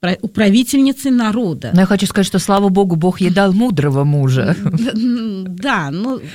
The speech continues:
Speaker 1: надо сказать, что, в принципе, отношения, вот если говорить об отношениях в семье, мы уже брали эту тему, у евреев нет, э, домостроя, и никогда не было. Поэтому, наверно,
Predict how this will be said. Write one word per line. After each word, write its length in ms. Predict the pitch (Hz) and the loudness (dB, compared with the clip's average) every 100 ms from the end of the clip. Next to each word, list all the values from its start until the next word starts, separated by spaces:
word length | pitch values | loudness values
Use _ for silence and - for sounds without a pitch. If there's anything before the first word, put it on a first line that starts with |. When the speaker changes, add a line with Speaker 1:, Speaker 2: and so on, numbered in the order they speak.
| - - | -18 -10
Speaker 1:
надо 280 | 247 294 269 | -4 -4 -4
сказать, 300 | - 302 285 | -6 -6 -6
что, 240 | - - 277 | -8 -8 -10
в 100 | - | -10
принципе, 580 | 330 339 294 - 254 | -4 0 0 -2 -6
отношения, 640 | 240 247 233 247 269 208 170 | -6 -4 -6 -4 -4 -2 -4
вот 140 | 190 | -4
если 200 | 226 220 | -8 -8
говорить 300 | 208 240 208 | -6 -4 -4
об 100 | 208 | -4
отношениях 500 | 214 226 240 226 196 | -6 -6 -4 -2 -4
в 60 | 196 | -6
семье, 320 | - 302 392 | -2 0 0
мы 160 | 339 240 | 0 -2
уже 140 | 247 214 - | -2 -4 -4
брали 260 | 302 214 | -4 -2
эту 160 | 165 208 | -4 -6
тему, 400 | 214 247 175 156 - - - - - | -8 -4 -4 -4 -8 -20 -20 -20 -4
у 80 | 262 | 0
евреев 480 | 320 349 349 330 330 | 0 2 -2 -2 0
нет, 280 | 349 247 - 220 | 0 0 -4 -4
э, 340 | 202 175 170 | -2 0 -2
домостроя, 880 | 185 202 185 202 - 165 101 104 - | 0 0 -2 -6 -8 -6 -6 -8 -8
и 80 | 175 | -4
никогда 460 | 220 233 285 254 302 | -2 -2 0 2 4
не 240 | 285 220 | 4 2
было. 300 | 147 147 113 - | -2 -6 -8 -8
Поэтому, 580 | 196 240 247 247 226 214 | -6 -4 -4 -2 -2 -2
наверно, 500 | 220 247 240 226 | -2 -2 -2 -2